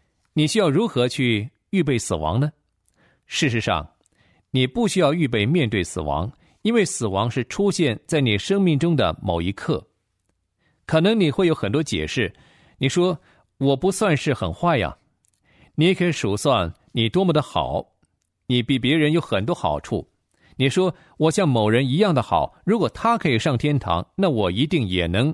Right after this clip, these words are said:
上天堂。”亲爱的朋友，不是这样的。请我们看哥林多前书十五章第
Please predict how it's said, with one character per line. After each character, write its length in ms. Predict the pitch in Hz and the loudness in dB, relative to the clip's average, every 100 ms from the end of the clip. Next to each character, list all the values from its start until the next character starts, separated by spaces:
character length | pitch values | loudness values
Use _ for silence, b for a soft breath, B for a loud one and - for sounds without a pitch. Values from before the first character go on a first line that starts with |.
| - | -4
上 240 | - 113 | -6 -4
天 160 | - 98 | -2 -4
堂。” 320 | - 73 - _ _ _ _ _ _ _ _ | -4 -6 -8 _ _ _ _ _ _ _ _
亲 220 | - 127 | -4 0
爱 80 | 107 | 0
的 80 | 87 | -2
朋 180 | 85 85 | -6 -6
友， 240 | 71 - _ _ _ _ _ _ - | -6 -8 _ _ _ _ _ _ -4
不 140 | 120 | -2
是 140 | 131 | 0
这 80 | 107 | 0
样 180 | 87 67 | 0 -2
的。 100 | - - _ _ _ _ _ _ _ | -8 -18 _ _ _ _ _ _ _
请 160 | 175 190 | 0 2
我 100 | 139 | 2
们 100 | 135 | 2
看 200 | 135 117 | 0 0
哥 200 | 190 196 | 0 0
林 160 | 156 | 2
多 100 | 151 | 0
前 380 | 156 - 98 117 | 0 -2 -2 -2
书 180 | 123 160 | 0 -2
十 260 | - - 185 | -2 -2 0
五 200 | 117 92 | 0 0
章 280 | 131 135 131 | 0 0 0
第 200 | 123 | 0